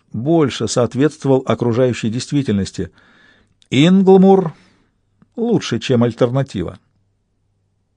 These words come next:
Надо будет записать этот лозунг на листочке бумаги и положить на обратном пути в ящик для отзывов и предложений. «Мистер Болитер», — шаркая ногами,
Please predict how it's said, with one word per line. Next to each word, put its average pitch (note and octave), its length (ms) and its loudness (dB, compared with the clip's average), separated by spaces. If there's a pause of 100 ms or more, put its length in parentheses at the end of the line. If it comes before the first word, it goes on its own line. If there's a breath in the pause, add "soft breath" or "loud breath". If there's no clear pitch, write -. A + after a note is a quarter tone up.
Надо A2+ 260 0
будет G#2 220 -2
записать A2 520 -2 (100)
этот G#2 280 -6
лозунг G2+ 420 -2
на A2 80 0
листочке A2 420 -4
бумаги A2+ 480 -4 (640 soft breath)
и F#3+ 200 -10
положить D3+ 400 -2
на C#3 120 0
обратном C3 380 0
пути C3+ 280 -4
в A#2 40 -4
ящик A#2+ 400 -4
для A2+ 180 2
отзывов A2 500 -2
и A#2 100 -6
предложений. A2 640 -4 (1700)
«Мистер E3 580 2
Болитер», — E3 600 2 (680)
шаркая A2+ 440 -2
ногами, C3+ 540 0